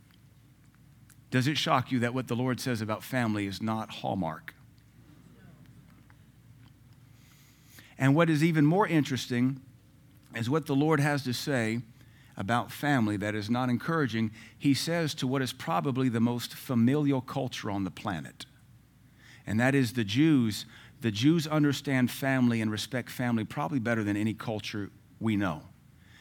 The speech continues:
because to them were given the promises. To them, they were given tribes. They were given tribal responsibilities.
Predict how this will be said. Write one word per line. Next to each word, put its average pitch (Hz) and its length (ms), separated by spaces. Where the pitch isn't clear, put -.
because 117 400
to 113 160
them 131 240
were 131 100
given 113 300
the 110 80
promises. 113 580
To 104 140
them, 120 180
they 113 140
were 110 100
given 107 260
tribes. 98 560
They 104 80
were 101 60
given 104 220
tribal 113 400
responsibilities. 107 880